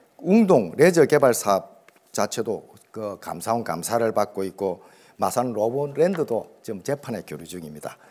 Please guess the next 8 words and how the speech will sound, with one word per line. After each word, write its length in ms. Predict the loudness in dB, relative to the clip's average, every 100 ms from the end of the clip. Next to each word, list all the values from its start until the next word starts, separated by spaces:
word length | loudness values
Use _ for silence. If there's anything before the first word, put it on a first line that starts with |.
| -20 -2
제대로 760 | 2 6 8 8 6 2 -6 -16
추진되는 680 | -10 -8 -6 0 0 0 -4
해난 280 | -4 -2
사업이 280 | -2 -2 -2
없습니다. 520 | -6 -4 -2 -2 -6 -8 _ _ _ -10
한마디로 600 | -4 -2 -2 -4 -6 -6
부실 260 | -6 -2 -2
시정인데 640 | -4 -6 -8 -6 -6 -6